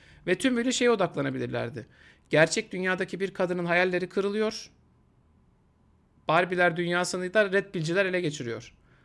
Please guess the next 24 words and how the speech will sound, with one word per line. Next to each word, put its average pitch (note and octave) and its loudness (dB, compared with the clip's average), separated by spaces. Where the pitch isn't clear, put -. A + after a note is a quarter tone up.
Bu A3 -2
ikisine A#3 -2
odaklansalar A3+ 0
çok C#4 -4
daha A#3 0
temiz A3 -2
bir A3 -10
film A#3 -6
olacakken A#3 -2
oraya A3 2
da G3 0
bağlayalım. D#3 2
Marvel, G#3+ 2
Mattel'ci G3+ -2
de G#3 2
gelsin. D#3+ -2
Genç F#3+ -6
kızın G#3 -6
da G3 0
eleştirisini D#3 -2
al-, C#3+ -2
yapalım D3+ -4
falan F#3+ 0
diye. F#3+ -4